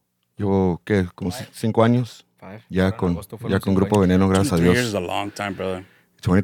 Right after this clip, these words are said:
Speaker 3: That's
Speaker 1: years,
Speaker 3: more than
Speaker 1: brother.
Speaker 3: a lot of people watching.
Speaker 1: Twenty-three
Speaker 3: That's a lo-,
Speaker 1: years.
Speaker 3: longer than they've been alive.
Speaker 1: Yeah, twenty-three years. Uh, gracias a Dios that I,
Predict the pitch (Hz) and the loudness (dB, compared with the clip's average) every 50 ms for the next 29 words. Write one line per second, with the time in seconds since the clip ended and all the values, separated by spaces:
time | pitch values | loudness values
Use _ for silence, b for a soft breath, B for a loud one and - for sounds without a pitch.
0 | - 110 123 120 117 107 104 113 117 117 113 104 101 104 110 110 104 - 120 - | 4 4 4 6 6 6 6 4 4 4 4 4 4 2 2 0 0 -4 -6 -8
1 | 113 107 101 110 110 107 110 110 104 101 107 107 107 107 110 110 107 98 87 82 | -6 -2 0 0 2 2 0 0 -2 0 0 0 2 2 2 2 2 0 -2 -6
2 | - - - 101 110 117 110 104 104 101 101 104 101 98 107 107 101 101 113 120 | -8 -8 -4 -4 -2 0 0 0 0 0 -2 -2 -2 -2 -2 -2 -2 0 0 -2
3 | 113 98 87 - 87 92 95 101 104 98 110 107 110 110 - - 101 104 104 104 | -2 -4 -8 -6 -4 -2 0 0 0 0 0 2 2 2 0 0 -2 -2 0 2
4 | 107 110 110 110 101 85 - - - - - - - 87 87 85 80 80 82 90 | 2 2 2 2 0 -2 -4 -8 -10 -12 -12 -6 -4 -2 0 0 0 0 2 2
5 | 101 101 - 92 87 85 92 95 98 87 92 85 92 92 95 92 82 73 65 | 2 2 2 0 2 2 4 2 2 2 0 2 4 4 4 4 2 0 -4